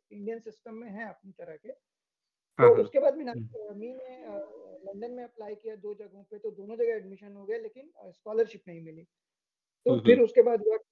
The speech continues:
Speaker 1: फिर उसके बाद हमने जब आटोलॉग शुरू कर लिया, तो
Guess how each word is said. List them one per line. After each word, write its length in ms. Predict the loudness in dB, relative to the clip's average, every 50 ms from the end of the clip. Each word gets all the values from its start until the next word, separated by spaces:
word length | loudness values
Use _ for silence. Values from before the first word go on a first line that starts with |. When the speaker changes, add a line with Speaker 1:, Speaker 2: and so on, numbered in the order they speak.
| _ _
Speaker 1:
फिर 100 | -6 -6
उसके 200 | -4 _ -10 -8
बाद 260 | -6 -8 -8 -8 -10 -14
हमने 260 | -16 -16 -16 -16 -16
जब 140 | -18 -16 -16
आटोलॉग 400 | -16 -10 -6 -4 -2 -2 -2 -4
शुरू 240 | -6 -12 -10 -10 -10 -8
कर 160 | -10 -12 -12
लिया, 220 | -12 -12 -12 -12 -14 _ _ _ _ _ _ _ _ _ _ _ _ _ _
तो 640 | -18 -16 -14 -14 -14 -14 -16 -16 -18 -20 -20 -20